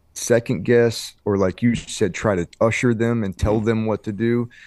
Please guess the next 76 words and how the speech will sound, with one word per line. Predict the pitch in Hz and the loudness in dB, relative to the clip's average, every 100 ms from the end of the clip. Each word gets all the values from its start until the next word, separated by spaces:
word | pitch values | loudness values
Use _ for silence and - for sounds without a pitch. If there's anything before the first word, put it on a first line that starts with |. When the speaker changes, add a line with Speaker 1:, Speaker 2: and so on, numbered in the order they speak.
| - - | -14 -10
Speaker 1:
because | - 117 104 101 92 - | -2 2 2 0 -4 -4
on, | 98 92 90 85 76 80 _ _ _ _ _ - | -4 -2 -4 -8 -12 -18 _ _ _ _ _ -2
on | 95 90 | 0 2
nine | 104 127 117 | 2 4 2
twelve, | - 131 120 104 | 4 4 4 4
you | 117 | 4
weren't | 107 - | 2 0
telling | - 107 101 | -2 0 -2
us | 98 92 | -4 -6
shit | - - 110 - _ - | -4 0 0 0 _ -10
Speaker 2:
No. | 101 | -4
Speaker 1:
about | 90 85 101 | -2 -2 0
where | 98 90 | 0 0
we | 98 101 | 0 0
were | 92 | 0
going, | 95 110 120 123 117 - | 0 2 2 2 -2 -2
what | 113 - | -2 0
we | 123 | 2
were | 117 | 2
doing, | 107 120 117 117 - | 2 0 0 -2 -2
and | 113 | 2
Speaker 2:
Yeah, | 127 | 4
Speaker 1:
how | - | 4
Speaker 2:
but | |
it | - | 4
Speaker 1:
we | |
Speaker 2:
would | 156 | 4
have | 151 | 4
Speaker 1:
were | |
Speaker 2:
been | 135 | 2
Speaker 1:
gonna | 135 | 4
Speaker 2:
nice | 135 | 2
if | 127 | 2
Speaker 1:
prosecute | 107 | 0
Speaker 2:
somebody | 131 123 98 | 0 2 2
Speaker 1:
that. | 95 | 0
Speaker 2:
had, | 117 90 76 | -2 -4 -4
wouldn't | 95 110 | -6 -6
it? | - _ - | -10 _ -6
W-, | 104 104 | -4 -2
it | |
would | 117 139 | 0 2
have | 131 | 2
been | 120 | 0
nice | 113 120 117 | 2 2 2
Speaker 1:
Fuck | 113 | 0
Speaker 2:
if, | 98 | 4
Speaker 1:
yeah. | 139 131 110 | 4 6 4
Speaker 2:
if | 131 120 - | 2 2 2
the, | |
it | 127 | 4
would | 147 | 4
have | 143 | 2
been | 135 | 2
nice | 120 127 120 | 2 0 -2
even | 110 131 135 113 | -2 -2 0 -2
inside | 104 117 117 107 117 | -4 -6 -2 2 4
of | 131 | 4
Speaker 1:
Maybe. | 104 | 2
Speaker 2:
America | 92 104 92 85 | -4 -6 -8 -8
if | 80 | -6
the | 92 | -8
adults | 78 90 98 - | -6 -8 -8 -10
in | 87 | -10
the | |
room | 78 82 | -10 -10
had | 80 | -10
been | 82 | -10
like, | 76 | -6
"Hey, | 104 | -6
let's | 110 - | -4 -4
slow | - 127 117 | -4 -4 -2
down | 101 90 | -4 -6
a | |
little | 76 65 | -8 -12
bit. | 58 53 | -14 -16